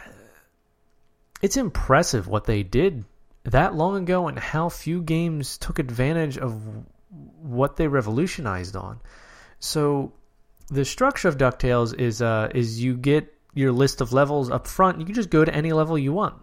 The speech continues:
There's no order you have to go in. And so few games do that, even today. I, I mean, I guess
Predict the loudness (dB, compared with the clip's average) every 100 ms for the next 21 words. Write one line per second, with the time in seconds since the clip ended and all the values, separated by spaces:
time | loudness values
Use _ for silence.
0 | _ -6 -2 0 2 4 4 2 0 0
1 | -2 -4 -2 0 0 -2 -6 -10 -18 -20
2 | -20 -16 -2 0 0 -2 -8 _ -14 -10
3 | 0 4 4 4 0 -4 -6 -6 -2 -2
4 | -2 -2 2 2 2 -2 -2 -2 0 2
5 | 0 -4 -6 -4 -2 -2 -2 0 0 0
6 | -6